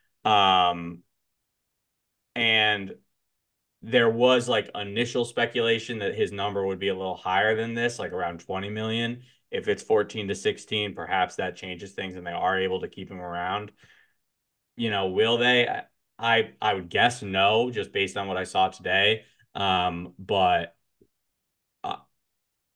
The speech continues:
I think Bryce Huff has been outstanding. I, I, like,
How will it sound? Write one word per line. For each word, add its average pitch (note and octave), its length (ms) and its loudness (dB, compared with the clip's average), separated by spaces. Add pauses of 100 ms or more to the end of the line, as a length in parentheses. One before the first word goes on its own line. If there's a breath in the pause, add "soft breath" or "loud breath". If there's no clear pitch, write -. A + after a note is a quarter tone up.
(160)
I A#2+ 120 4
think G#2+ 200 0
Bryce G2 240 -2
Huff G2 200 0
has F2 120 -4
been F2+ 160 -6
outstanding. F2 680 -8
I, - 240 -16
I, F#2 160 -4
like, E2+ 180 -14